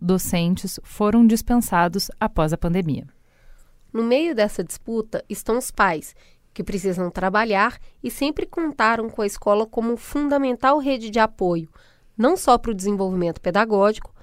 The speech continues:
Speaker 2: mas também para o cuidado com as crianças. No meio dessa disputa, também estão as crianças,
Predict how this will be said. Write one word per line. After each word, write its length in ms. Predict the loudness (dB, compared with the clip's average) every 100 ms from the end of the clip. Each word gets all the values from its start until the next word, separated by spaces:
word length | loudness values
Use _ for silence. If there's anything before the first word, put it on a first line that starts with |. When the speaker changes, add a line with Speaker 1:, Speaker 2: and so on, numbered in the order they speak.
| -20 -2
Speaker 2:
mas 160 | 0 2
também 260 | 2 0
para 120 | -2
o 40 | -4
cuidado 380 | 0 2 2 0
com 80 |
as 100 | -8
crianças. 720 | -6 0 0 0 -4 -14 -18 -20 _ _ _ _ _ -6
No 120 | 0
meio 220 | 2 2
dessa 300 | 0 -2 -2
disputa, 600 | -4 -6 -6 -4 -2 -4 -6 _
também 320 | 2 4 4 0
estão 220 | 0 -2
as 120 | -2
crianças, 640 | -2 2 4 2 -2 -14